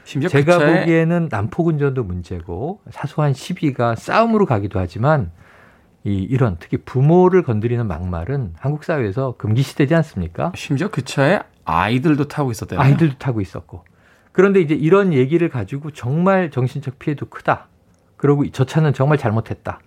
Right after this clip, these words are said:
Speaker 2: 온라인 게시판에도 올리고 고소를 했다는 거예요. 근데 이 차주의 글이 또 올라왔습니다.
Speaker 1: 슈퍼카 차주의
Speaker 2: 아,
Speaker 1: 글.
Speaker 2: 슈퍼카 차주는 "난폭 운전하지 않았다. 조용히 진입했다. 그, 그리고 이제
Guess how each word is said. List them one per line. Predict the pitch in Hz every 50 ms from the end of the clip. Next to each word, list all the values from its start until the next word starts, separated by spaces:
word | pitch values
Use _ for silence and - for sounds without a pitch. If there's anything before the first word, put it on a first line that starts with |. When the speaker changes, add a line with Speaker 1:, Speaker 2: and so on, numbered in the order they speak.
| _ _ _ _ _ _
Speaker 2:
온라인 | - 131 127 156 165 160 143
게시판에도 | 123 120 113 - - - - 143 143 135 143
올리고 | 107 92 95 101 104 107 175 190 208 202 - _ _ _
고소를 | - - 113 - 127 113 107 147
했다는 | 147 - 185 160 131 110
거예요. | 95 87 80 80 90 120 160 170 - _ _ - - _ _
근데 | - - 196 202
이 | 156 127 113 - -
차주의 | _ - - - - 220 214 - 247 240 240 233
글이 | - - 131 131 127 -
또 | 104 98
올라왔습니다. | 107 135 147 107 85 - - - 127 98 87 90 98 104 - -
Speaker 1:
슈퍼카 | - - - 175 143 - 175 165 165 - - 180
차주의 | 175 - - - 170 151 143 117
Speaker 2:
아, |
Speaker 1:
글. | 104 95
Speaker 2:
슈퍼카 | 127 160 180 185 - 175
차주는 | 165 - 156 120 123 143 180 190 147 90
"난폭 | 98 127 147 147 - 233 233 247
운전하지 | 233 220 202 190 185 180 - 185
않았다. | 160 113 92 - _ - 98 95 107 117 113 95 - _ - _ _ _ _ _ _
조용히 | - - 135 135 165 202 226 254 247 196
진입했다. | - 151 135 120 - - 107 - _ - 87 90 92 92 98 98 - _ _ _ _ _ _ _ _ _ _
그, | - 160 170 165
그리고 | - 170 190 185 185
이제 | 160 139 139 131